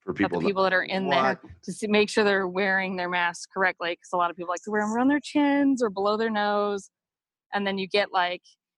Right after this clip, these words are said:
Speaker 2: you get written up once. So then the second time they make you quarantine again.
Speaker 1: Jeez.
Speaker 2: And then they're just ask you to leave site. So I know a couple people, I don't know them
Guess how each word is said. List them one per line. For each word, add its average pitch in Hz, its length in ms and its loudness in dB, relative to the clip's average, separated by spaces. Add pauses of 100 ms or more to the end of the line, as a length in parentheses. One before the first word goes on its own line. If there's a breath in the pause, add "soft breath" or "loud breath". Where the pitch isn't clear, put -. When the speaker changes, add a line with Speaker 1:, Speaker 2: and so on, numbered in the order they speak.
(160)
Speaker 2:
you 220 80 -8
get 269 160 2
written 247 320 -2
up 254 160 -2
once. 208 760 -4 (720)
So - 120 -6
then 220 80 0
the 214 60 -6
second 240 300 -4
time 226 240 -4
they 208 80 -4
make 202 200 -6
you 190 80 -12
quarantine 214 500 -2
again. 202 600 0 (200)
Speaker 1:
Jeez. 175 300 -2
Speaker 2:
And 185 140 2
then 185 520 -2
they're 190 140 -2
just 185 340 -10
ask 170 280 -2
you 180 100 -2
to 175 80 -4
leave 170 300 -4 (480)
site. 175 320 2
So 220 80 2
I 233 100 4
know 254 180 4
a 202 60 -2
couple 233 260 -4
people, 180 460 -4 (840)
I 185 120 2
don't 185 260 -4
know 185 100 -8
them 170 300 -12